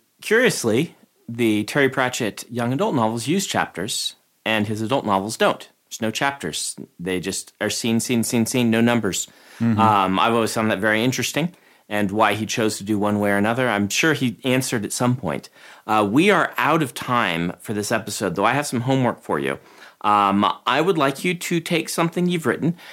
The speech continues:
Speaker 1: and try moving the chapter breaks around. Uh, see how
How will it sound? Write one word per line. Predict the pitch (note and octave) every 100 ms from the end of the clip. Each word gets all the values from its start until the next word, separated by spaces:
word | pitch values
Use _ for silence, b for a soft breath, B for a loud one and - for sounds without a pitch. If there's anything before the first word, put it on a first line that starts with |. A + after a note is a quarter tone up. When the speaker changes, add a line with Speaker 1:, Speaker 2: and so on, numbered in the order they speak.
| B
Speaker 1:
and | C#3 D3
try | - D#3+ E3
moving | D3 D#3+ F#3
the | D3
chapter | - C#3+ - C#3
breaks | A2 G#2 -
around. | E2 G#2 A#2 C2 - b b b
Uh, | G2 F#2+ F#2
see | - - F#3+ F3+
how | E3+ C3 C3 D#3 D#3